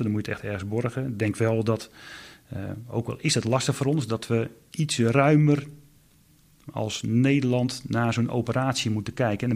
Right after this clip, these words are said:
bedoel ik met ruimer dat je probeert aan de voorkant al iets ruimer in je jasje te zitten qua ondersteunend personeel om dat goed te kunnen doen. Zodat je bij veranderingen, want die zijn er gewoon, want ook voor de Amerikanen is het compleet nieuw. Het is natuurlijk heel erg groots wat we doen.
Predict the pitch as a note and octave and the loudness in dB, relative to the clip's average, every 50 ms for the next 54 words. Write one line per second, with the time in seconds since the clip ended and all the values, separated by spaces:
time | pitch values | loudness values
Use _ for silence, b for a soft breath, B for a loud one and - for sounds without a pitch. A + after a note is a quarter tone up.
0 | G#2 A2 G#2 A2 G2+ G2 G#2 A2 A#2+ A#2+ C3+ C#3+ C#3+ D3 D3 C#3+ A#2 A#2 A#2 - | 0 0 0 0 0 0 2 2 2 2 4 4 4 4 2 2 0 -2 -2 0
1 | A2+ A2+ A2 G#2+ B B B B B B B B B A#2+ A2 G2+ B2 B2 A#2+ A#2+ | -2 -2 -2 -4 B B B B B B B B B -2 0 4 4 4 4 2
2 | - - - - - - - - _ - - A2+ A2 A2+ A2+ G#2+ - - C3+ E3+ | -2 -10 -18 -20 -20 -20 -20 -20 _ -10 -4 0 2 2 2 0 2 2 2 4
3 | F3+ D#3+ - D#3 C3+ A#2+ A2+ - - D3+ A#2+ A2+ A#2 A#2+ C#3 C#3 C3 B2+ B2 A#2 | 4 4 2 2 2 0 0 -2 -2 -2 2 2 4 4 4 4 2 2 2 2
4 | A#2 A2+ A2 A#2 C3+ C#3 B2 - - B2+ - A2+ F#2+ A#2+ A#2+ A#2+ A2+ G#2+ G#2 F#2 | 2 2 2 2 2 0 0 -2 -6 -4 -4 0 2 2 2 2 2 -2 -2 -4
5 | - - B B B B B B B B B B - G#2+ G#2+ - - A#2 G#2+ - | -8 -14 B B B B B B B B B B -6 -6 -4 -2 0 0 0 0
6 | - - D3 C3+ A#2+ G2+ - - A2+ G#2 - - A2+ A#2 B2+ B2+ A#2 A2 A2 A2 | 2 2 4 4 4 2 0 -2 -4 -2 -2 0 0 2 2 2 0 0 -2 -2
7 | G#2 - - C#3 - - - A2+ G#2+ G#2+ G#2 A2+ C3+ D3+ D3+ - B2 A2+ A2 A#2+ | -4 -2 -2 -4 -4 -4 -4 -2 -2 -2 0 0 -2 -2 -2 -2 -2 0 2 0
8 | A#2 - A#2+ A2+ A2+ A2 A2 F#2+ A2+ A2+ A#2+ C3+ D3 D3+ D3 D#3+ E3 E3 C3 A#2 | 0 0 0 0 2 0 0 2 2 2 2 2 2 2 2 2 0 0 0 0
9 | A#2 G#2+ G2 B2 B2 C#3 D#3+ E3+ D#3 - C3 B2+ C3 C#3+ E3+ D#3 B2 - - - | 0 2 4 4 4 4 2 2 2 0 0 0 0 0 0 -2 -2 -2 -4 -4
10 | - - B2+ A2+ - A#2+ A2+ G#2+ G#2 - C3 C3 C#3 C#3 A#2+ A#2 - - C3 B2 | -4 -4 -4 -4 -4 -2 -4 -2 0 -2 0 0 0 0 0 -2 -2 -2 -2 -2
11 | A#2+ C3 B2+ B2 A#2 A#2+ A#2+ C3 C#3+ C#3+ - A#2+ A2+ - A2+ G2 A2 C3+ C#3 A#2 | 0 0 0 0 2 2 2 2 0 -2 -4 -4 -2 -2 -2 0 0 0 0 0
12 | G2 - - C3+ C3 C3+ C3+ - - C3+ - B2+ B2 A#2 A#2+ C#3+ D#3 | -2 -2 -2 -2 0 0 -2 -2 -4 -4 -4 -2 -2 -2 -2 -2 -6